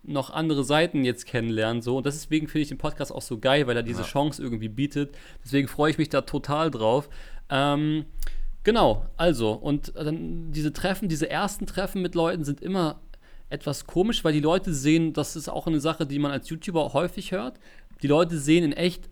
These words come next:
Speaker 1: anders aus, als man sie
Speaker 2: Ja,
Speaker 1: sich
Speaker 2: auf jeden
Speaker 1: vorstellt.
Speaker 2: Fall.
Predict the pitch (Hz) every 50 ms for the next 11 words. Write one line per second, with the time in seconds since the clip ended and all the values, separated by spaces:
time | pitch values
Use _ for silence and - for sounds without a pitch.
0 | - - 143 143 160 175 151 135 127 - - - - 113 110 117 110 - - -
1 | 135 - - 135 123 120 113 117 95 92 - - 123 127 123 - 90 87 - 110
2 | 107 104 90 85 85 87 87